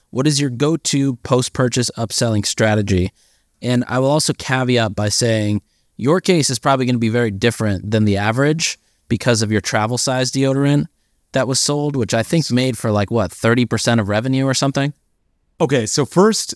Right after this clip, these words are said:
Speaker 2: the guy who told me about this was Ezra Firestone. Every time I think about Ezra Firestone, I have such warm and fuzzy feelings.
Speaker 1: Yeah,
Speaker 2: I'm like,
Speaker 1: it's a legend.
Speaker 2: "Thank you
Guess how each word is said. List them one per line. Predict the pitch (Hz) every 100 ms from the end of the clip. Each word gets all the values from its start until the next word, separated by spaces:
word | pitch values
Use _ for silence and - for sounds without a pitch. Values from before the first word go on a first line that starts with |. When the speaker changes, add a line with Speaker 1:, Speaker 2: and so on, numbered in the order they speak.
| -
Speaker 2:
the | 123
guy | 113 156 220
who | 190 196
told | 156 - 147 139
me | 160
about | 170 170
this | 208 196 -
was | 170 123 113 -
Ezra | 131 120 131
Firestone. | - 117 107 101 - 87 85 - _ _ _ _ _ _ _ -
Every | 175 220
time | 202 214
I | 165
think | 156
about | 151
Ezra | 143 127 135
Firestone, | 139 127 123 147 135
I |
have | 117
such | - 143 -
warm | 113 127 127
and | 117
fuzzy | - 117 117
feelings. | - 120 123 135
Speaker 1:
Yeah, | 110 90
Speaker 2:
I'm |
like, | 113 107
Speaker 1:
it's | - -
a |
legend. | 101 117 143
Speaker 2:
"Thank | 165 180
you | 123 92